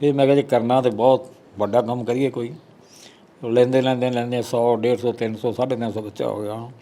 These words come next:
ਹੁਣ ਜਗ੍ਹਾ ਪੂਰੀ ਪੂਰੀ ਹੋ ਗਈ ਹੈ, ਅੱਗੇ ਮਾਲਕ ਨੂੰ ਫਿਕਰ ਹੋਰ ਕੀ ਕਰਨਾ ਇਹਨਾਂ ਨੇ। ਅਸੀਂ ਤਿਆਰ ਬੈਠੇ ਸੇਵਾ ਕਰਨ ਨੂੰ, ਸਾਡੇ ਵੱਲੋਂ ਨਹੀਂ ਕਦੀ ਆਏਗਾ, ਨਹੀਂ ਇੱਦਾਂ ਨਹੀਂ ਆਏਗਾ। ਉਹ ਰਹਿਮ ਕਰੇ ਸਾਡੇ 'ਤੇ,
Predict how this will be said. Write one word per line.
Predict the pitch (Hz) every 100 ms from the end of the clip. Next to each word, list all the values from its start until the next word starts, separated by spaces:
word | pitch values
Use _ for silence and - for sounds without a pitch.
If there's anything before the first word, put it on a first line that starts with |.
| - - -
ਹੁਣ | 120 117
ਜਗ੍ਹਾ | 113 123
ਪੂਰੀ | - 120 120
ਪੂਰੀ | 113 117 123
ਹੋ | 110
ਗਈ | 113 120
ਹੈ, | 110 104 - 127 117
ਅੱਗੇ | 117
ਮਾਲਕ | 113 113 107
ਨੂੰ | 123 123
ਫਿਕਰ | 120 113 120
ਹੋਰ | 110 120
ਕੀ | 135
ਕਰਨਾ | 113 104 104
ਇਹਨਾਂ | 107 110
ਨੇ। | 117 - 143
ਅਸੀਂ | 143
ਤਿਆਰ | 165 135 135
ਬੈਠੇ | 123 120 127
ਸੇਵਾ | 127 113 107
ਕਰਨ | 104 104
ਨੂੰ, | 117 139 - _
ਸਾਡੇ | - 120 139
ਵੱਲੋਂ | 147 151 156
ਨਹੀਂ | 147
ਕਦੀ | 151 139
ਆਏਗਾ, | 127 120 117
ਨਹੀਂ | 107 113 104
ਇੱਦਾਂ | 98 123 123
ਨਹੀਂ | 107 101
ਆਏਗਾ। | 107 117 147 - - -
ਉਹ | 113
ਰਹਿਮ | 135 143
ਕਰੇ | 135 110 110
ਸਾਡੇ | 101 101
'ਤੇ, | 107 113